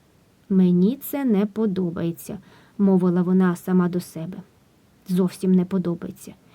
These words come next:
І ще міцніше стиснула свої тоненькі губи, стараючись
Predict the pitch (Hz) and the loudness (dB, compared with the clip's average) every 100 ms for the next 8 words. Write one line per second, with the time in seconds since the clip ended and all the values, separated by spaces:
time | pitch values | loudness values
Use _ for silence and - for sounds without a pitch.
0 | - - - 208 - 240 202 175 - 240 | -20 -16 -2 -2 0 2 2 2 -2 -6
1 | 302 - 180 - - - - 330 349 302 | -6 -8 -10 -12 -20 -20 -4 0 0 -2
2 | 302 294 247 262 262 190 190 247 285 269 | -4 -4 -4 -4 -2 0 2 0 -2 -4
3 | 240 196 185 170 180 - _ - - 196 | -6 -2 -4 -4 -8 -14 _ -20 -6 -2
4 | 180 254 233 185 180 | 0 0 -4 -4 -6